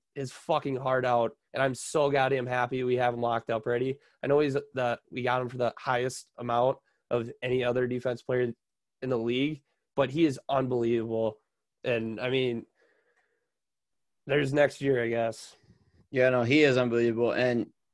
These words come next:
Speaker 2: you kinda said it, like, Big Ben is not good anymore. It's, it's plain and simple. If you still think he can win games, it's, he can't. 'Cause there's all you d-,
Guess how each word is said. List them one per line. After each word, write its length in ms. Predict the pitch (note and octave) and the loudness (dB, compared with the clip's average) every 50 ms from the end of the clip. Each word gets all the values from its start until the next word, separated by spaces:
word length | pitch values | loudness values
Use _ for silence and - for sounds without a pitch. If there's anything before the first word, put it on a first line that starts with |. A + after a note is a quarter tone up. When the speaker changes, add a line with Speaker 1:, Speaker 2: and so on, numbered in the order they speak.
| _ | _
Speaker 2:
you 180 | - B2 C3 A#2 | -4 -4 -4 0
kinda 280 | - D3 C#3 C3 B2 | 2 2 4 4 2
said 280 | A2+ - - C3 C3 B2+ | 2 2 4 4 6 6
it, 60 | A2+ | 4
like, 180 | A2 A2+ A2 A2+ | 2 0 0 0
Big 180 | B2+ B2+ A2+ | 0 0 2
Ben 180 | G2 B2 B2 A#2+ | 2 0 2 2
is 140 | A#2 A2 G#2 | 0 0 -2
not 200 | A2 A2+ A2 - | -2 -2 -2 -2
good 140 | - A2+ A#2 | 0 0 0
anymore. 400 | A#2 A2 G2 G2+ G#2+ G#2+ G#2 G#2 | 0 0 -2 -2 0 0 0 0
It's, 340 | G#2 G#2+ - - - - _ _ _ _ | -2 -2 -6 -10 -10 -12 _ _ _ _
it's 60 | - - | -20 -8
plain 220 | _ - B2 B2+ | _ 2 2 4
and 100 | B2+ A#2+ | 4 2
simple. 320 | - - B2 G#2+ - A2 G#2 | 0 -2 -4 -2 0 -2 -2
If 100 | G2+ G#2 | 0 0
you 80 | A#2+ | -2
still 280 | B2 - - C3+ C3 C3 | -4 -2 0 2 2 2
think 260 | B2+ - C3 B2+ A#2+ | 2 -2 -4 -4 -2
he 320 | - A#2+ B2 B2+ B2 B2 - - - - _ _ _ | -2 -2 -2 -2 -2 -4 -10 -20 -20 -20 _ _ _
can 200 | - C3 B2+ B2 | 0 0 2 4
win 180 | B2 B2+ B2+ A#2+ | 4 4 4 4
games, 440 | A2+ A#2+ A#2+ B2+ B2 A#2+ A2 G2+ | 4 4 4 4 4 2 0 0
it's, 400 | A2+ A2 A2 - - - - - _ _ _ - | -4 -4 -4 -6 -8 -8 -10 -12 _ _ _ -2
he 180 | A#2+ A#2+ A2+ | 0 0 0
can't. 500 | - - C3 C3 B2 G#2+ G2+ F#2 - - - _ _ _ _ _ - | 2 2 2 4 4 2 0 -4 -10 -18 -20 _ _ _ _ _ -10
'Cause 420 | - - B2 A#2+ A2+ A2 G#2+ - - _ _ _ _ _ _ - - _ _ _ _ _ _ _ _ _ _ _ _ _ _ _ _ _ _ _ - | 0 4 4 4 4 4 0 -6 -12 _ _ _ _ _ _ -20 -20 _ _ _ _ _ _ _ _ _ _ _ _ _ _ _ _ _ _ _ 0
there's 200 | D3 D3 D3 C#3 - - _ | 2 2 2 0 -4 -8 _
all 120 | - D#3+ F3 | 4 6 6
you 120 | E3+ D#3 C3 | 6 4 2
d-, 180 | G#2+ F#2 - | 0 -6 -12